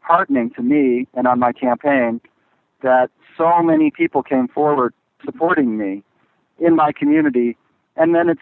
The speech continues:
been quite heartening as well that the Buddhist community around the United States and even further afield has expressed a great deal of support for me. So I feel like even though this was a trying episode,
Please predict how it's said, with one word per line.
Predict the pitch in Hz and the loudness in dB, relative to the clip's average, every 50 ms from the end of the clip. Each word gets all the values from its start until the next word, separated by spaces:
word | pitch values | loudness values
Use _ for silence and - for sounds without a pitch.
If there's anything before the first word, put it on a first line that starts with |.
| _ _ | _ _
been | 175 170 165 156 139 | -2 -2 -2 -2 -4
quite | - - - 170 165 151 | -6 -4 -2 -2 -2 -2
heartening | - 165 170 180 170 160 156 151 | -2 -2 -2 -2 0 0 0 2
as | 147 143 131 160 | 0 0 0 0
well | 175 170 165 156 | 0 0 0 0
that | 139 131 - | -2 -4 -8
the | 139 | -6
Buddhist | - 156 170 180 185 175 - - | -2 -2 0 0 0 -2 -4 -6
community | - 135 127 120 117 117 113 113 113 | -4 -2 -2 -2 -2 -4 -4 -4 -4
around | 117 113 127 131 131 135 135 131 127 123 123 123 _ _ _ _ _ - | -2 0 0 2 2 2 2 2 0 -2 -4 -8 _ _ _ _ _ -2
the | 135 | 0
United | 135 135 131 131 131 131 - _ | 2 2 2 2 0 -2 -4 _
States | - 165 160 160 143 - - | -4 -2 -2 -2 -2 -2 -2
and | 139 127 131 127 123 120 120 120 - _ _ - | 0 0 2 2 0 0 -2 -4 -8 _ _ -2
even | 147 147 131 135 131 123 120 123 117 _ _ _ | 0 0 2 2 0 0 -2 -4 -6 _ _ _
further | 160 156 139 135 131 | -2 -2 0 0 0
afield | 131 - 196 208 185 143 117 110 - _ _ _ _ _ _ _ _ _ _ _ _ - | 0 0 0 0 0 0 -2 -4 -6 _ _ _ _ _ _ _ _ _ _ _ _ 0
has | 147 139 135 127 | 0 2 2 0
expressed | 135 - - - - - 147 143 135 127 - _ - 123 | -2 -4 -6 -12 -6 -2 0 0 0 -2 -4 _ -6 -6
a | 131 | -4
great | - - 165 170 165 - - | -2 0 0 0 0 0 0
deal | 156 156 156 151 135 127 | 0 0 2 2 0 -2
of | 110 - | -2 -4
support | - 123 - - 131 123 113 - | -10 -10 -6 -4 -4 -4 -4 -6
for | - 110 | -10 -12
me. | 98 95 92 92 92 95 - _ _ _ _ _ _ - - | -10 -10 -10 -10 -10 -14 -18 _ _ _ _ _ _ -10 -6
So | 156 151 | -4 -2
I | 147 | -2
feel | 139 - 180 180 175 160 | -2 -2 -2 0 2 2
like | 147 143 139 - _ _ _ _ _ _ _ _ _ - | 0 0 -2 -4 _ _ _ _ _ _ _ _ _ -8
even | 151 143 143 147 | -6 -2 0 0
though | 143 147 143 | 0 0 0
this | 135 143 - - | -2 -4 -4 -4
was | 143 131 117 | -4 -2 -2
a | 131 120 117 | -2 -2 -4
trying | - - - 160 156 156 147 143 139 | -4 -4 -2 0 0 2 2 2 0
episode, | 139 143 - - - - 120 107 104 107 104 | 0 -2 -4 -8 -10 -4 -2 -2 -2 -2 -4